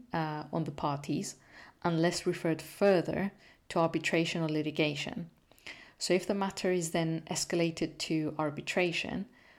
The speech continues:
with arbitration, awards, um, are enforceable by law. And if arbitration is selected over litigation,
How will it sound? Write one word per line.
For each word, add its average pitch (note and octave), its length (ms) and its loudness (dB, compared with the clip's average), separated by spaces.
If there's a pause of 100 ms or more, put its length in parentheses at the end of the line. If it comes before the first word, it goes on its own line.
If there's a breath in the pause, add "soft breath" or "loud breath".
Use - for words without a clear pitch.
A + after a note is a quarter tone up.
(160 loud breath)
with E3 140 0
arbitration, F3+ 920 0
awards, D#3+ 760 0 (120)
um, D3+ 640 -4 (120)
are D3 420 0
enforceable D#3+ 560 0
by D3 540 0
law. D3+ 420 0 (840 loud breath)
And E3 380 2
if - 180 -4
arbitration F#3 800 0
is E3 120 -4
selected - 480 -2
over D#3 220 2
litigation, D3+ 800 -2